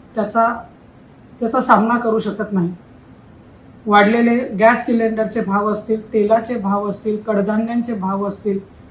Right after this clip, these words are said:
किंवा भाजीपाल्याचे देखील भाव असतील, याविषयी जर महिला रस्त्यावर येऊन सरकारला जाब विचारत असेल, तर ते विचारण्याचे अधिकार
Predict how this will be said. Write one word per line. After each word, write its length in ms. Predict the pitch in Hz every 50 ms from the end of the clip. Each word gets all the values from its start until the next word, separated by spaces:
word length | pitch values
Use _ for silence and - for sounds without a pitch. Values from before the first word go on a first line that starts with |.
| -
किंवा 220 | - 254 247 254 254
भाजीपाल्याचे 720 | 214 214 196 196 180 254 247 262 254 247 247 247 - 262
देखील 340 | 233 220 226 226 240 226 202
भाव 240 | 165 180 185 185 185
असतील, 280 | 175 - - 196 170 160 - - - - - - - - - - - - - - - - - - - - - - - - - - - - -
याविषयी 1000 | 208 196 233 254 285 311 311 294 285 240 - - 294 294 302 294 302 302 302 311 330 - - - - - - - - - - - - - - - - - - - - - - - - - - - - - - - -
जर 280 | 185 185 262 294 320
महिला 380 | 320 285 269 254 262 262 269 277 269 269 269 - - - - - -
रस्त्यावर 560 | 208 214 220 220 - 277 262 262 262 254 254
येऊन 400 | 254 233 226 226 226 226 208 180 185 - - - - -
सरकारला 460 | - 240 196 - 240 233 226 233 233 226
जाब 360 | 196 180 214 208 220 196 190
विचारत 460 | 208 208 - - 226 214 220 220 -
असेल, 340 | 214 196 - 220 196 175 175 180 - - - - - - - - - -
तर 100 | 226 220
ते 260 | 220 220 - 247 240 247
विचारण्याचे 720 | 220 202 196 - - 220 214 214 214 214 208 - - 226
अधिकार 600 | 220 202 196 180 165 202 196 - 220 220 220 226